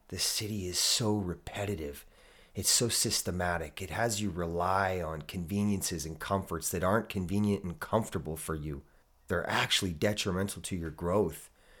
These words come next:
I mean, most people don't e-, in the city don't even make coffee for themselves. They have to go to a Starbucks to get coffee, and then you remove that individual from the city, they feel lost because they don't have those attachments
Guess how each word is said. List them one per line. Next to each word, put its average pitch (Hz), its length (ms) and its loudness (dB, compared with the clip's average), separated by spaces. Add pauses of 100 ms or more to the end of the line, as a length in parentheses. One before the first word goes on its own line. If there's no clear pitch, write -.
(160)
I - 60 2
mean, 120 180 4
most 147 240 4
people 127 220 2
don't 123 200 6
e-, 113 120 2
in 117 100 4
the 110 80 2
city 123 260 2
don't 120 200 2
even 113 200 2
make 117 180 0
coffee 110 460 0
for - 160 -4
themselves. 78 560 -2 (500)
They 104 100 2
have 113 240 4
to 123 80 0
go 117 180 4
to 120 100 2
a 101 60 6
Starbucks 117 560 6
to 98 80 -4
get 101 180 0
coffee, 101 420 4
and 92 80 -2
then 101 140 4
you 98 80 2
remove 101 480 2
that 113 180 2
individual 107 440 2
from 98 180 -2
the 90 80 0
city, 131 300 0
they 95 160 0
feel 123 360 -2
lost 113 540 4
because 92 240 -2
they 92 80 0
don't 104 220 0
have 104 160 -2
those 104 160 -4
attachments 107 720 -2